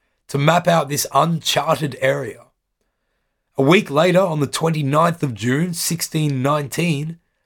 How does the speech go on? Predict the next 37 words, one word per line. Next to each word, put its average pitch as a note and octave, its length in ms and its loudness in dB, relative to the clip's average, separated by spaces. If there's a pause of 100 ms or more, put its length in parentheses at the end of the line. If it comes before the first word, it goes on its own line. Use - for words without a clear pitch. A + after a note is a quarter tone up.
(160)
they D3+ 140 4
were F#3+ 120 4
heading D#3 360 0
north, D#3+ 440 -2 (420)
with C#3 180 0
Het - 300 -2
Zuidland C#3+ 680 0
just E3 280 -2
out D#3+ 200 2
of C3 80 -6
sight, - 500 -2 (680)
when E3+ 180 2
a G3 60 4
shout F#3+ 500 2
suddenly F#3+ 480 0
rang D#3 340 0
out E3 240 2
that B2 120 -10
there D#3 140 2
were E3 140 4
breakers C#3+ 640 0
ahead. G2 400 -10 (1000)
As E3+ 200 0
he A3 80 0
would F#3 220 4
record E3+ 440 2
in D3+ 160 -2
his D3+ 200 0
journal, C#3+ 580 0 (320)
they, D3 340 2 (380)
quote, E3 480 2 (500)
"unexpectedly F#3+ 840 0
came F3+ 340 0
upon E3 380 0
a C#3+ 80 0
low-lying D#3 840 2
coast, - 600 -4